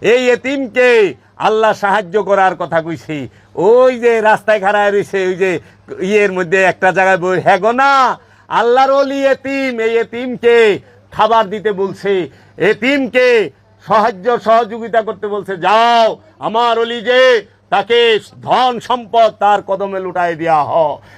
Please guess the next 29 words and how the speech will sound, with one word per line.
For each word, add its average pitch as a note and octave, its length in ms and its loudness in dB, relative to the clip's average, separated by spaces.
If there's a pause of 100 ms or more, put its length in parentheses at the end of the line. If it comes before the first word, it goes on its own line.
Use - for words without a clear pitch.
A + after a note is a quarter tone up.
(100)
তার G#3+ 260 2
সেবা G#3+ 320 0
কইরা G3 320 0
হ, F3 280 0 (240)
তারে G3 240 0
খাওয়ায়া F#3+ 460 2
হ, E3+ 280 0 (240)
তারে F#3+ 160 2
পোশাক F#3 420 -2
দিয়া F3 320 2
হ। E3+ 220 2 (220)
এগুলো F#3+ 280 -4
হইলো G3+ 180 0
আল্লাহর F#3+ 340 0
হুকুম, G#3 600 2 (240)
আল্লাহ G3+ 340 0
রসুলে। G#3 720 -2 (160)
এর F3+ 160 -6
জন্য G3+ 260 -2
সাহাবায়ে G3+ 480 2
কেরাম G3 300 -2
তাদের F#3 260 -4
সম্পদ F#3+ 420 -8
দিয়া F3+ 240 0
দিছে, F3 420 0 (280)
তাদের F3+ 420 0 (340)
পোশাক G3 300 0
দিয়া G3 280 0
দিছে, F#3 440 -2